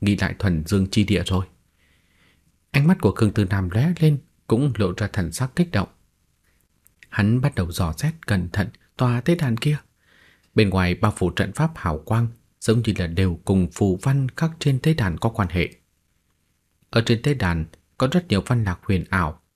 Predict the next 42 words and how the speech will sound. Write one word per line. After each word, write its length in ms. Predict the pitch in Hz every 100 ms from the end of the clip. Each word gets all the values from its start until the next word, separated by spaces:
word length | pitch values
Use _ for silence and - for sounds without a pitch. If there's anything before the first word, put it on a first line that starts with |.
| _ -
tản 180 | 98 80
ra 240 | 92 85
sáng 280 | - 101 117
bóng 180 | 110 160
thần 240 | 160 82 82
bí, 220 | 117 160 - - _
lẫn 160 | - 113
nhau 160 | 107 -
đan 260 | 110 110 95
vào. 260 | 87 82 _ _ _ _ _ _ -
Thần 140 | 127
quang 180 | 147 139
sáng 300 | - 165 175
chói 320 | 135 151 202
mà 120 | 120 78
mênh 260 | 104 107
mông, 240 | 120 120 117 _ _ -
tạo 120 | 113
thành 180 | 117 101
một 140 | 101 -
tòa 180 | 95
trận 240 | 82 - - -
pháp 160 | 170 -
khổng 260 | - 78 80
lồ. 200 | 90 87 _ _ _ _ _ _ _ _ _ _ _ -
Khương 320 | - 101 92
Tư 100 | 104
Nam 160 | 92 82
suy 200 | - 85
đoán, 280 | 87 104 180 - _ _ _
tòa 120 | - 110
đại 120 | 92
trận 240 | - 95
này 160 | 95 95
ít 260 | 90 135 -
nhất 200 | 147 165 - -
cũng 280 | 104 139 113
là 100 | 82
linh 200 | 92 90
trận 180 | 82 92
vương 180 | 104 101
phẩm. 160 | 95